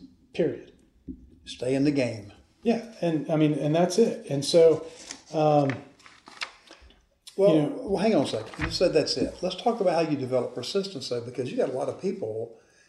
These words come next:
Speaker 2: who will give lip service to persistence,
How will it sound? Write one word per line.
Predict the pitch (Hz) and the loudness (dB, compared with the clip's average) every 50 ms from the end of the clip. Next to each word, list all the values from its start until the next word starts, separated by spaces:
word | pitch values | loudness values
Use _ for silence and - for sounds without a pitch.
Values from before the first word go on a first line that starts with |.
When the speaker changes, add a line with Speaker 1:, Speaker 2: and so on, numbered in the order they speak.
| _ _ _ | _ _ _
Speaker 2:
who | - 156 151 147 139 131 131 127 127 139 151 | -2 0 0 0 0 -2 -4 -6 -8 -10 -10
will | 143 131 131 | -10 -10 -6
give | 127 131 143 131 120 - 123 | -2 0 0 0 0 -2 -4
lip | 127 151 208 226 226 - | 0 0 0 0 0 -2
service | - - 151 139 127 - 123 120 - - - | -4 -2 -2 -2 -2 -4 -6 -10 -10 -12 -12
to | 135 123 | -12 -12
persistence, | - - 120 113 - - 123 117 117 - - 123 120 135 170 - - | -12 -12 -12 -10 -8 -6 -6 -6 -8 -8 -12 -16 -16 -16 -18 -20 -20